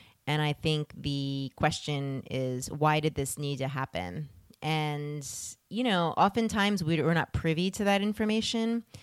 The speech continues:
um, in the moment, but just to be open to it having a reason that is supportive of you.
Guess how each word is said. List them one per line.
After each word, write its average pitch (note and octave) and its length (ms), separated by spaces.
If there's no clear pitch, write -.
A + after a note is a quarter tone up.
um, D3 880
in F#3 180
the F3 60
moment, F#3+ 580
but F#3 340
just B3 240
to - 40
be - 260
open E3+ 540
to D3 480
it - 560
having E3 480
a C#3+ 80
reason C#3+ 640
that D3 160
is D3 120
supportive D#3 580
of C3 140
you. F2+ 380